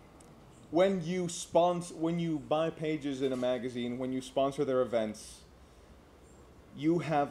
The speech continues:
a lot more personal contact with the people behind the magazine, and you give them a lot more of your cigars to share.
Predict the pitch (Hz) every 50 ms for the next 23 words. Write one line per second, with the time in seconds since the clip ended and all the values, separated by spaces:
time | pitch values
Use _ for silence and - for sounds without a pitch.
0 | - - 131 131 123 120 120 120 131 131 131 139 135 131 123 - - - 139 143
1 | 143 - 135 127 123 - - 147 135 147 156 - - 185 208 220 220 - - -
2 | - - - - 143 160 156 151 156 - - - - - - - 139 156 - -
3 | 160 147 - 151 151 135 127 156 151 147 156 156 147 151 156 156 156 156 - 170
4 | 170 175 180 170 - - - - - - - - - 143 147 147 143 151 135 117
5 | 151 156 143 143 156 147 143 135 131 127 127 120 135 135 131 131 110 120 127 123
6 | - - 131 104 117 113 113 113 110 - - - - - - -